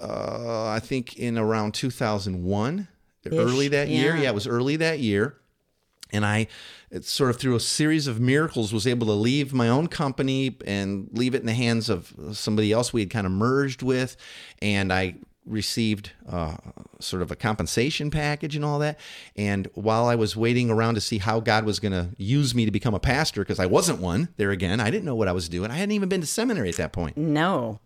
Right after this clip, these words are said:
Speaker 2: no. And it, that was kinda crazy 'cause there are only a few times in our life, I would say, that we really felt like a crazy calling. And starting our first business, the first record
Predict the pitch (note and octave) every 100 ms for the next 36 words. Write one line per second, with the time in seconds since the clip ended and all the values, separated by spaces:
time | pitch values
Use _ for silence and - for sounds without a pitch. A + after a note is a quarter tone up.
0 | - D3+ F#3 C3 B2 D#3 D#3+ E3 F#3 G#3
1 | G3+ A#3 A#3 C4+ A3+ G3+ G#3+ F3+ A#2+ C#3
2 | C3+ - - D3 D#3 E3+ A#3 A3 D#3 E3+
3 | F3+ E3+ D3 C3+ C3 C3+ B2+ - B2+ -
4 | C#3 C3 - C#3 B2+ B2 _ _ - D3+
5 | E3 D#3+ D#3 C#3 D3 C#3+ B2+ B2+ A#2 -
6 | _ _ _ _ - C#3 - - - E3
7 | D#3 C#3+ - C3 C3+ G2+ - - C#3 -
8 | D#3+ E3 D3+ C3+ - G#3+ - C3 B2 C3
9 | D#3 C#3 - C#3+ - C3+ D3 D3 B2